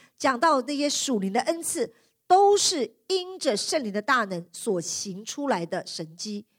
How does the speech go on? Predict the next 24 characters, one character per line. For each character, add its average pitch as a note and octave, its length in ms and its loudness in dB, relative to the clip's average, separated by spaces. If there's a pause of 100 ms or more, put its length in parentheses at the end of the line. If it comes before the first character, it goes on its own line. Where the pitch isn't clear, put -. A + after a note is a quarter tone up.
(140)
Amen。 C#4+ 380 2 (380)
还 A3+ 160 0
有 A3+ 160 6
这 C4 160 -6
些 C4 80 -2
启 - 320 -6
示 G3+ 180 -6
的 A#3 100 2
恩 A#3 180 -6
赐 A#3 260 -6 (140)
等 F#3 180 -2
等。 A#3 180 0 (400)
所 F#4 140 0
以 G#4+ 40 2
你 F#4+ 140 -2
看 E4 220 0
到 C#4+ 320 2 (200)
依 C4 200 0
赖 F#4 180 6
圣 F4 220 -2
灵 C#4+ 80 -2
的 C4 60 0
大 D#4 220 4
能， G3+ 300 -2